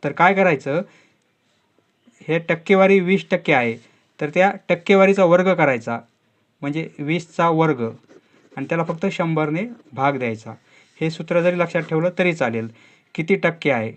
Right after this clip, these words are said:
म्हणजे सूत्र कसं येईल आपलं? टक्के आणि टक्केचा वर्ग करणार आपण आणि शंभर.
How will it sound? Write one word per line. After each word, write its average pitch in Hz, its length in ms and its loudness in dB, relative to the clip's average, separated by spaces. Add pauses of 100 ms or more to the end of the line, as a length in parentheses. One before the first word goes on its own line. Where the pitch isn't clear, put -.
(240)
म्हणजे 143 200 -6
सूत्र 170 320 -4
कसं 180 200 -2
येईल 175 100 2
आपलं? 160 280 0 (840)
टक्के 160 520 0 (300)
आणि 135 140 -8
टक्केचा 165 520 -2
वर्ग 180 340 4
करणार 135 320 -2
आपण 135 300 -6 (520)
आणि 135 160 -4
शंभर. 131 440 -2